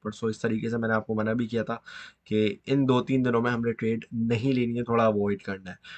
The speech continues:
ठीक है जी दोस्तों। तो होपफुली आप लोगों को अच्छा लगा होगा। बहुत सारी मैंने जो है वो तेज़ी तेज़ी से बताया है, तो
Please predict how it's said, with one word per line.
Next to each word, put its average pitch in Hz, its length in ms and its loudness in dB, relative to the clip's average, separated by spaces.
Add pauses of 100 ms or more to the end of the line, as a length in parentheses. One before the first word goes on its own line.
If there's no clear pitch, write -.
(240)
ठीक 147 160 6
है 160 100 6
जी 151 100 2
दोस्तों। 135 300 2
तो 120 80 -2
होपफुली 135 380 6
आप 127 180 8
लोगों 123 160 2
को - 80 -2
अच्छा - 300 4
लगा 135 220 10
होगा। 127 380 10 (840)
बहुत 139 600 10
सारी 170 280 12
मैंने 160 400 8 (560)
जो 120 160 4
है 131 260 12
वो 143 520 8 (500)
तेज़ी 143 220 10
तेज़ी 160 300 6
से 165 60 6
बताया 127 400 12
है, 147 100 10
तो - 100 -2